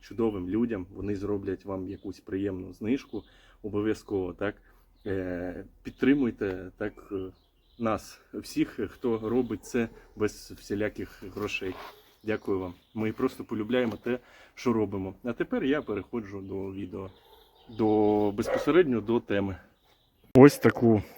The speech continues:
красу сьогодні для вас я підготував. Три літра. Гідропак Seeker Water Storage Bag. Ось такий чудовий колір, чи то ментоловий, чи то оливковий, як кому подобається. Дуже,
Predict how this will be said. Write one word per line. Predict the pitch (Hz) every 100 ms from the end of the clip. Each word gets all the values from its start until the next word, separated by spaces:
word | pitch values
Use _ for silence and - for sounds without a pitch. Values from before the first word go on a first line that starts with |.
| -
красу | 107 104 - 143
сьогодні | 127 104 117 117
для | 104 104
вас | 113 123 107
я | 107 120
підготував. | - 101 110 107 95 98 - - _
Три | - 127 117
літра. | 113 110 - 101 104 - _ - - - - - -
Гідропак | 104 117 117 - 120 -
Seeker | - - 113 113 104
Water | 104 104 104 -
Storage | 117 107 101
Bag. | 110 107 - - - - - - - - - - - - -
Ось | 139
такий | - 113 120 120
чудовий | - 107 120 117 110 - - - - -
колір, | 131 113 101
чи | - 127
то | 117
ментоловий, | 107 104 - 170 147 135 113
чи | - 113
то | -
оливковий, | 104 101 131 160 - 123 117 - - - - -
як | 117 -
кому | - 113 104
подобається. | 110 131 147 123 113 - 113 - - - - - -
Дуже, | 127 120 123